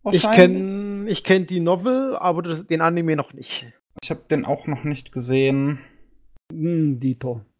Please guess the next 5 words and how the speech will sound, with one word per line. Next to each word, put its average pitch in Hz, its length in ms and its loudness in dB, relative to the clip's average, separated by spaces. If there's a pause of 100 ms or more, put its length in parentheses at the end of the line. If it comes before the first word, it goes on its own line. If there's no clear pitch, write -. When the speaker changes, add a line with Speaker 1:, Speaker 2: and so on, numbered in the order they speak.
(560)
Speaker 2:
Gut, - 360 -6
dann 151 600 2
Gun 208 320 4
Gale 143 360 0
Online 135 840 -2